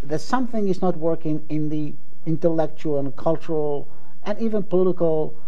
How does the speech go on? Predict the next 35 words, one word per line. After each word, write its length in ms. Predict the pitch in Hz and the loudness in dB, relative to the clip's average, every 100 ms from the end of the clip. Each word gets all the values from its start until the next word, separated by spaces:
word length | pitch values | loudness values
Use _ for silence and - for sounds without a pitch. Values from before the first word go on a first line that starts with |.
| - | 0
structure 540 | - - 220 208 - 143 | 0 2 2 2 0 0
of 100 | 139 | 0
this 120 | 143 | -2
society 460 | 147 - 135 127 131 | -2 -2 -2 -2 -2
that 200 | 135 135 | -2 -2
needs 300 | 147 147 139 | 0 0 0
to 80 | |
be 140 | 135 139 | 0 -2
changed 360 | - 147 139 | -2 -2 -2
and, 280 | 135 135 135 - - | -2 -2 -2 -2 -2
and 220 | 147 147 | -2 0
rethought 560 | 151 160 131 139 131 - | 0 0 2 2 2 0
in 120 | 147 | -2
order 240 | 135 151 147 | -2 -2 0
f-, 160 | - - - | -2 -2 0
in 120 | 147 | 0
order 160 | 156 | 0
for 120 | 147 139 | 0 -2
people 340 | 147 143 143 | -2 -2 -2
to 200 | - 147 | -2 -2
move 260 | 151 160 147 | -2 0 0
on 180 | 151 139 | 0 -2
to 140 | 143 | -2
a 40 | 139 | -2
new 200 | 147 143 | 0 -2
place. 380 | 131 107 - - - - - - - - | -2 -2 -2 -2 0 0 -2 -2 -2 0
And 180 | 165 170 | 0 0
that 220 | 220 247 | 0 0
is 120 | 220 | 0
what 140 | 190 185 | 0 0
is 160 | 175 | 0
keeping 340 | - 202 185 156 | 0 0 0 0
them 260 | 139 135 | 0 -2
in 180 | 147 139 | -2 0
this, 340 | 135 127 - | 0 0 0